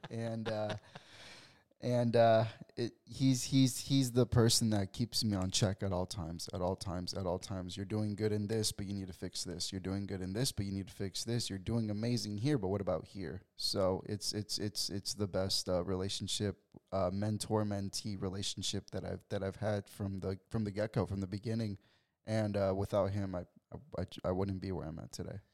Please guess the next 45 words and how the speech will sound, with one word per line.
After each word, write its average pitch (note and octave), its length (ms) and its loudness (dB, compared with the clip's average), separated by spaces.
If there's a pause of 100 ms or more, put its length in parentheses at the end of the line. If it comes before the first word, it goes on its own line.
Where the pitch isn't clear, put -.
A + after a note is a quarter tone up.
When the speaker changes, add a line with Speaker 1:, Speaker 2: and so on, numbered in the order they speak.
(120)
Speaker 2:
I - 40 -8
Speaker 1:
Well, E3 200 -2
Speaker 2:
wouldn't, D#3+ 100 -4 (180)
Speaker 1:
I, F3+ 40 -10
Speaker 2:
so. G#3 80 -2
Speaker 1:
uh, - 20 -2
looking F3+ 380 -2
at D3+ 140 -4
you, C3+ 100 -6
Billy, C3 300 -6
I C3+ 60 -8
mean, C#3 340 -6
eh, D#3 80 -10 (120)
honestly, D3 400 -4
anything C#3 320 -4
you B2+ 80 -6
touch C3 300 -4
is B2 80 -8
gold, B2 320 -10
man. A#2+ 380 -10
And D3+ 120 -2
the D3 100 2
reason D#3+ 480 2
Speaker 2:
<laughs> B2+ 40 -4
Speaker 1:
why, D3 340 -2 (240)
it's E3+ 220 -2
not F#3+ 320 -2
because D#3 600 0
it's D#3 180 -8
luck. - 360 -10 (340)
It's D#3 200 -2
not E3 280 -2
because, D3 600 0
you D3+ 140 -2
know, C3+ 140 0
you D3+ 320 4
just C#3 240 2
happen C3+ 320 -2
to C#3 80 -2
be, C#3 400 -2
you D#3+ 100 -2
know, C#3 140 -2
so E3 280 2
ta-, D#3 180 -8
you're D3+ 200 -4